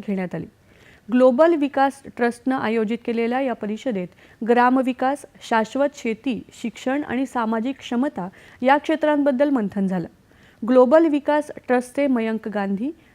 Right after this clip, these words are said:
जलपुरुष डॉक्टर राजेंद्र सिंग, विनय सहस्त्रबुद्धे यांच्यासारख्या मान्यवरांनी या परिषदेत मार्गदर्शन केलं.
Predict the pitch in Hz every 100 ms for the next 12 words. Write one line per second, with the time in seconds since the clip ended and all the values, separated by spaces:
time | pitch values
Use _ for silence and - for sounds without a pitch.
0 | - 233 262 294 294 302 302 262 254 269
1 | 240 214 202 226 226 220 262 190 202 -
2 | 202 220 233 226 220 - 262 262 240 302
3 | - - - 254 254 311 302 294 311 302
4 | 254 220 220 226 262 202 208 226 240 247
5 | 262 254 269 240 190 190 190 180 190 180
6 | 180